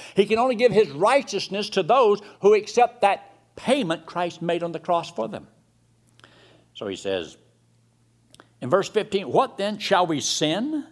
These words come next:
because we're not under the law, but under grace?" Hey, if I'm not here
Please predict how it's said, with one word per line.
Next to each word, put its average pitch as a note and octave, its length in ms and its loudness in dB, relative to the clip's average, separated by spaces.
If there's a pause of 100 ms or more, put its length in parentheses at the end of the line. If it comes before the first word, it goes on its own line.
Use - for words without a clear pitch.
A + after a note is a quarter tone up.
(200)
because A#2+ 380 0
we're G#2+ 120 -2
not A2+ 260 2
under C#3 180 -2
the D3 80 0
law, E3 340 -4 (600)
but C#3 140 4
under D#3+ 240 0
grace?" F#3 580 -2 (1080)
Hey, D#4+ 380 2 (680)
if G3 140 2
I'm C4 200 2
not A#3+ 200 4
here C4 440 0